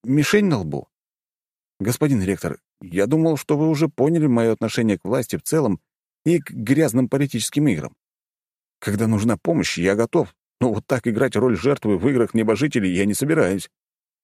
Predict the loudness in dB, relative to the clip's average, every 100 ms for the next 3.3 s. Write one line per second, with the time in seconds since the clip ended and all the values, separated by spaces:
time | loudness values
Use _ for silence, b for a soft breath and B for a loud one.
0 | _ _ _ -2 0 2 2 0 2 2
1 | 0 0 -4 -4 -4 -4 -6 -14 _ _
2 | _ _ _ -2 -2 -2 -4 -2 -6 -4
3 | -4 -4